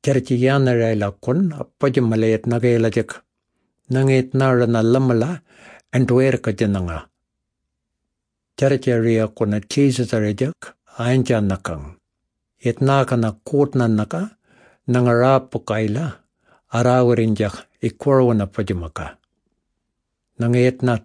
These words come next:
najamala, churchak ngarakatse koila, itna apayot narajama.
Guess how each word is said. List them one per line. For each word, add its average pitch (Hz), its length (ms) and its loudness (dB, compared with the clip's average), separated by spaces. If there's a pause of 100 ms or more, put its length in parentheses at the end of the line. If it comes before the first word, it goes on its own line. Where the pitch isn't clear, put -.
najamala, 120 800 0 (280)
churchak 131 520 -2
ngarakatse 113 680 -4
koila, 107 520 -4 (400)
itna 120 560 -2
apayot 135 600 0
narajama. 104 640 -2